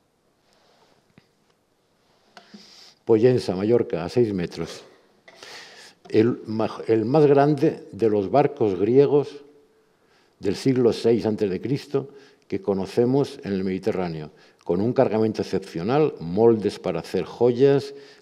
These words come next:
cargamentos de vino en ánforas, un conjunto magnífico de picos, picos para picar,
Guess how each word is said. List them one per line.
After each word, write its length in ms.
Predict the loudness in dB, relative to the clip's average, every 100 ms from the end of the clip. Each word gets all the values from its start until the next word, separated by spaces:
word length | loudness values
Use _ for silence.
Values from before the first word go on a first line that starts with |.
| -8
cargamentos 640 | -6 -4 -2 -2 -4 -4
de 160 | -4 -6
vino 460 | -6 -4 -4 -4
en 100 | -6
ánforas, 640 | -2 -2 0 0 2 0 -4 -16 -20 -20 _ _
un 160 | -2 2
conjunto 720 | 4 4 2 0 0 0 0
magnífico 720 | 0 0 0 0 0 -2 0
de 120 | 0 -2
picos, 600 | -6 -10 -6 -8 -8 -14
picos 300 | -18 -4 -4
para 240 | -2 -4
picar, 420 | -4 -2 -2 -4